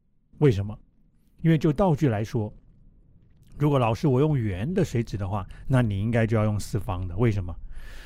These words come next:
每个人有不一样的，才会有耐人寻味的地方啊。哦，如果到处寻找跟别人一样的东西，这有什么意义呢？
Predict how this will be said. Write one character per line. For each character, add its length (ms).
每 320
个 120
人 80
有 100
不 260
一 160
样 220
的， 140
才 160
会 100
有 80
耐 200
人 180
寻 260
味 140
的 100
地 180
方 300
啊。 220
哦， 180
如 120
果 100
到 160
处 120
寻 180
找 120
跟 160
别 120
人 100
一 80
样 160
的 80
东 160
西， 240
这 140
有 60
什 160
么 120
意 280
义 60
呢？ 200